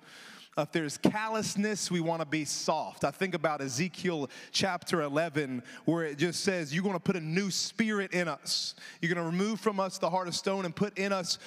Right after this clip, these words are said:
the heart of flesh. You're gonna give us an undivided heart. Then we will follow your decrees and be careful to keep your laws. And you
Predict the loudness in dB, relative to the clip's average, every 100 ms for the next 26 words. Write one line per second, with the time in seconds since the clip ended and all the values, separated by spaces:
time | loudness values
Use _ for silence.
0 | -16 -2 0 2 0 -2 0 0 2 0
1 | 0 0 0 0 -2 -2 0 -2 0 0
2 | 0 2 0 0 -2 -2 -4 -10 -12 -2
3 | 0 2 0 -2 -2 0 0 2 2 0
4 | -2 -10 -8 2 2 2 0 0 0 0
5 | -2 0 2 2 0 0 2 2 0 0
6 | -4 -2 -4 0 0 0 0 0 0 -2
7 | -4 -6 -6 -10 -20 -20 -2 -2 2 0
8 | 0 0 0 -2